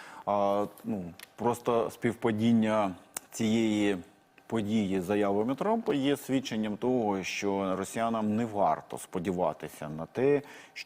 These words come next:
що можуть розвалитися певні структури, які створені для підтримки України, або що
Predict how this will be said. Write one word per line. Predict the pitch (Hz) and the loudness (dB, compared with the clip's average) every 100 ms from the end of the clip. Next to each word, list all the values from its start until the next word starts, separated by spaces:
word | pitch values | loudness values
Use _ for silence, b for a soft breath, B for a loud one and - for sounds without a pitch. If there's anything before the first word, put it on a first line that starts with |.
| - | -14
що | - 95 98 92 | -4 -2 0 0
можуть | 92 104 104 82 85 - | 0 0 0 0 -4 -2
розвалитися | 95 82 85 92 90 80 80 - 85 85 80 | -4 -2 -2 0 -2 -4 -8 -4 0 2 0
певні | - 95 87 85 | 0 0 0 -2
структури, | 82 - - - 147 147 127 | -6 -10 -12 0 2 4 2
які | 110 101 104 | 0 -4 -6
створені | - 107 110 101 92 | -6 0 0 0 -2
для | 87 92 | -4 -4
підтримки | 87 - 92 90 92 | -6 -4 -4 -2 -4
України, | 87 92 90 87 85 80 | -4 -2 -2 -2 -4 -4
або | 80 85 | -6 -6
що | - 85 | -4 -6